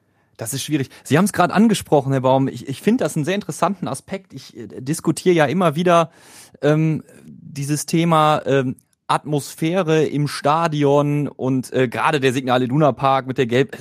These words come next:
ist natürlich mit der gelben Wand one of a kind. Ähm, ich höre immer wieder, „Na ja, Fußballer sind doch, und auch Trainer, Staff, das sind ja alles Profis, die werden sich von sowas nicht beeinflussen lassen“, aber,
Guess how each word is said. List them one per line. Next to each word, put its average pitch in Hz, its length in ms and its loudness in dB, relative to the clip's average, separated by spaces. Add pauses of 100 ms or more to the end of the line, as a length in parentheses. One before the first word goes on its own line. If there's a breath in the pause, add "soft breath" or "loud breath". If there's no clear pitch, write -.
ist - 140 -6
natürlich 120 320 -2
mit 117 80 -6
der 123 80 0
gelben 113 320 0
Wand 117 360 -2 (340)
one 123 280 2
of 131 140 -4
a 131 60 -6
kind. 160 460 0 (640 loud breath)
Ähm, 135 380 2 (840)
ich 127 120 -6
höre 190 120 2
immer 226 180 2
wieder, 202 220 2
„Na 143 120 4
ja, 165 160 2
Fußballer 190 640 0
sind 185 180 -2
doch, 160 120 2
und 131 140 -2
auch 127 100 0
Trainer, 175 400 0
Staff, - 440 -2
das 143 140 -6
sind 220 160 2
ja 175 140 2
alles 165 220 0
Profis, 175 420 -6
die 135 140 -6
werden 170 200 2
sich 165 140 -2
von 156 160 -4
sowas 160 240 0
nicht 156 140 -6
beeinflussen 139 560 -2
lassen“, 127 340 0
aber, 165 460 2